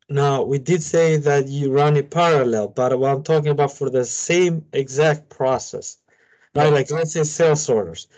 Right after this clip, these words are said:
Speaker 1: Have you seen them do that in the old gui and then parallel use Fiori, or that's a no-no?
Speaker 2: <sighs> I've seen, I've seen clients that just stop using Fiori because they didn't have the patience. I,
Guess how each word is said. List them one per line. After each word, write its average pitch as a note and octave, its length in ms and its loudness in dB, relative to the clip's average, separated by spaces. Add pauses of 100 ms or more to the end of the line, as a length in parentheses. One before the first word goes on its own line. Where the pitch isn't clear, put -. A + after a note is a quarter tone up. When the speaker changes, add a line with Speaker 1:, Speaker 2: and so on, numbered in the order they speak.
(200)
Speaker 1:
Have C#3+ 200 0
you D3 100 2
seen E3 280 0
them D#3+ 220 2
do D#3 160 2
that D#3 200 4
in D3 120 2
the B2+ 180 2
old F3 220 0
gui F#3+ 360 4
and D#3+ 160 2
then D3+ 320 2 (500)
parallel D3 560 2
use C#3+ 280 -2
Fiori, F#3 400 4
or C#3+ 140 4
that's C#3 280 -2
a C3+ 60 -2
no-no? A#2+ 480 -4 (1400)
Speaker 2:
<sighs> - 0 -
I've G3 640 -2
seen, A3 340 -4
I've - 160 -2
seen A#3+ 200 -6
clients G#3+ 480 -8
that E3+ 320 -4 (160)
just F3 320 -6
stop D#3+ 280 -10
using C3+ 460 -8
Fiori F#2+ 400 -14 (580)
because C#3+ 220 -4
they E3 120 0
didn't D#3+ 280 -6
have D#3 160 -8
the C#3+ 80 -8
patience. B2+ 580 -14
I, C3+ 120 -4